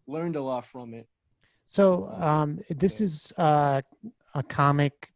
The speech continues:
Speaker 2: that, and you've drawn some of it, but some of it is done as a collage. Is that,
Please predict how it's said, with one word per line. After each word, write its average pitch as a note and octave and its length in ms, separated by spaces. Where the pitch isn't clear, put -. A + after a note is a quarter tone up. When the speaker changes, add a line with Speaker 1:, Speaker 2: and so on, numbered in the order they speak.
Speaker 2:
that, C3 460
and C#3+ 180
you've C3+ 260
drawn C#3 580
some D#3+ 280
of B2+ 140
it, A#2+ 180
but C3 220
some E3 280
of F3 120
it F3 220
is D3+ 500
done D3 520
as C#3 180
a C#3 60
collage. C#3 720
Is D#3 140
that, D#3+ 240